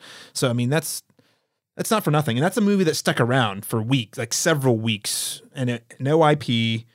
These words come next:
I mean, Michelle Yeoh's the star. She's incredible, but she's not a movie star that opens, you know? So there is rays of hope I agree with everything you guys said. I think we are genuinely in the most uncertain state of filmmaking that we've been in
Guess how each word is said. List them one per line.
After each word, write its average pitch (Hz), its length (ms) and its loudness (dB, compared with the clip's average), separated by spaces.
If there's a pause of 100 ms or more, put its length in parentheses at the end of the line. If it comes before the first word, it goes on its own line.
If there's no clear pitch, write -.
(340)
I - 40 -8
mean, 117 160 2
Michelle 135 320 4
Yeoh's 127 260 6
the 120 80 -2
star. 117 380 2
She's 113 180 0
incredible, 117 400 0
but 110 120 -4
she's 113 160 -2
not 113 120 4
a 107 40 0
movie 113 260 -2
star 117 260 -2
that 110 120 -4
opens, 117 360 -4
you 117 60 -2
know? 117 140 0
So 196 160 0
there 208 140 2
is 202 420 0 (340)
rays 135 320 0
of 110 120 -6
hope - 280 -6 (540)
I 151 220 2
agree 156 420 2
with 185 160 0
everything 170 320 2
you 165 80 2
guys 147 220 2
said. 113 400 0 (160)
I 147 100 2
think 226 280 0
we 196 140 4
are 160 120 4
genuinely 180 840 2
in 143 380 2
the 123 160 -2
most 131 480 0
uncertain 135 600 2
state 120 580 0
of 113 260 0
filmmaking 123 600 0
that 117 100 0
we've 117 160 -2
been 117 120 2
in 113 300 0